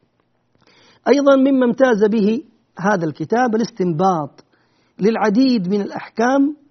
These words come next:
في كل ذلك معتمد على، يعني، اجتهاده رحمة الله عليه، فيستنبط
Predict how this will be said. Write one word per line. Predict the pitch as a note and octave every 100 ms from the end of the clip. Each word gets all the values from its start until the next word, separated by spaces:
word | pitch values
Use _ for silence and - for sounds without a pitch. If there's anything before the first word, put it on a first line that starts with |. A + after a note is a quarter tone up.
| _ _ _ _ _ _ _ _
في | G#3+
كل | G#3+ E4 D#4
ذلك | C#4+ D#4 D#4 D#4 D#4 F4 - _ -
معتمد | E3+ - G3+ F#3+ A3
على، | F3+ F3 G#3+ C4 - _ _ _ _ -
يعني، | F3 F3 E4+
اجتهاده | A#3+ - F3+ D#3 F#3 D#3+ D#3+ D#3 F3+
رحمة | E3+ - E3 D3+
الله | D3 E3 D3+ D3+
عليه، | C#3+ C#3 B2+
فيستنبط | C3 E3+ D3+ - F3+ G#3 B3+ -